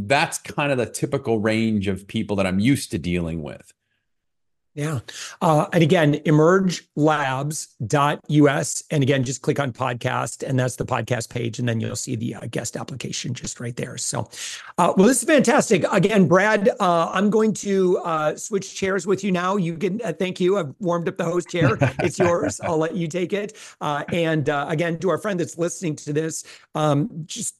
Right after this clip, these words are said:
Speaker 2: hit subscribe right now. Start listening to Visionaries. Um, it, again, there's just, uh, I,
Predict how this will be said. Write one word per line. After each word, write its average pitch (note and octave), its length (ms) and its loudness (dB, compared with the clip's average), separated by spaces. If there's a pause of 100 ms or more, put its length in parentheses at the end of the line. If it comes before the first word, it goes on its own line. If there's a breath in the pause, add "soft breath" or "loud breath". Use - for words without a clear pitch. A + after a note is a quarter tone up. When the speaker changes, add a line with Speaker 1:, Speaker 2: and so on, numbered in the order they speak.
Speaker 2:
hit A3 320 4
subscribe G#3+ 440 0
right G#3 140 4
now. B3 380 -2
Start G3+ 320 2
listening F#3 380 2
to D#3 100 0
Visionaries. C3+ 720 -2
Um, C#3 420 4 (320 loud breath)
it, - 260 -8 (240)
again, E3+ 300 4
there's D#3+ 180 4
just, F#3 300 0
uh, E3 200 -4
I, - 240 -8